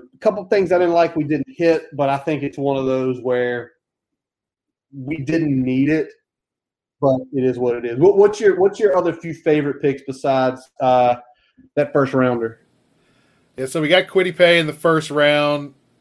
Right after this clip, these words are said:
Speaker 2: defensive end. Went right back again to defensive end with, uh, Dayo Abayingbo. I, I feel like that's actually probably the higher, I guess probably higher, uh, floor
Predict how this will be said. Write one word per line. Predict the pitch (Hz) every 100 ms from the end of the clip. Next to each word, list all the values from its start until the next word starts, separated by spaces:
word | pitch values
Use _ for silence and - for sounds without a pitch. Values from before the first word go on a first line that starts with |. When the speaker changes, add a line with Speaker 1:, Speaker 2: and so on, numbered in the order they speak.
| -
Speaker 2:
defensive | 135 147 143 151 135 127
end. | 135 139 139 139 135 _ _ _ _ _ _ -
Went | 147 143
right | 139 151 151
back | 156 156
again | 147 147 151
to | 139 127 _
defensive | 135 151 156 131 131
end | 143 143 143 135
with, | 131 131
uh, | 131 131
Dayo | 120 139 139
Abayingbo. | 135 135 131 143 143 143 143 139 _ _ - _ _ -
I, | 143 170 - _ _ _
I | 233 175
feel | - 247
like | 269 214
that's | 226 202 202
actually | 208 202 208 190
probably | 165 180 165 156 147 156
the | 131 131 127 123 -
higher, | - 147 147 147 143 135 127 - _ _ _ _ _ _ _ _ _ _ _ _ _ _ _ _ _
I | 127
guess | 131 165
probably | - 175 165 139
higher, | 127 143 143 143 135 131 120
uh, | 113 - _ _ _ -
floor | - 147 143 160 185 202